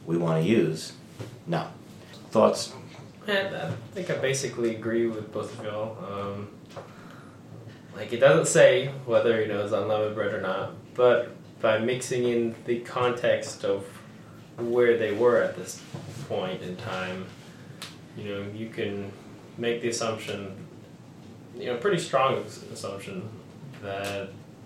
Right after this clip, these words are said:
Speaker 2: there wasn't anything other than unleavened bread there. So if he was just gonna use bread that he had available at that meal, then it would most likely have been unleavened bread. I, you know,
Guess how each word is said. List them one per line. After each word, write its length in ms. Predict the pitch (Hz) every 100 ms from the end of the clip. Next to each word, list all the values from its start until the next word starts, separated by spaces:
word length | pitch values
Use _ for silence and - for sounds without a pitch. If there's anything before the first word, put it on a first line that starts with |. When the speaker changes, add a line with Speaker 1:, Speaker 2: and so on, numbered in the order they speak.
| -
Speaker 2:
there 160 | 101 101
wasn't 520 | 107 117 120 110 104 -
anything 460 | 113 107 107 101
other 300 | 87 110 104
than 280 | 92 90 87
unleavened 520 | 90 92 82 80 82
bread 260 | 85 80 80
there. 240 | 87 80 - - - - - - - -
So 380 | - 95 92 90
if 120 | 87 110
he 100 | 101
was 100 | 95
just 240 | 107 -
gonna 120 | 104
use 280 | 101 101 98 - -
bread 280 | 113 107 101
that 140 | 113 107
he 80 | 104
had 200 | 104 -
available 680 | 107 107 107 101 101 101 - - -
at 160 | 104 -
that 180 | 95 101
meal, 200 | 101 95 95
then 160 | 92
it 100 | 87
would 140 | 95 - - - - - 110
most 300 | 127 127 123
likely 320 | 110 - 92
have 100 | -
been 100 | 90
unleavened 440 | 90 87 82 82
bread. 240 | 85 82 85 - - - - - - - - - - - - - - - 92
I, 200 | 107 110 - - -
you 60 | 113
know, 160 | 113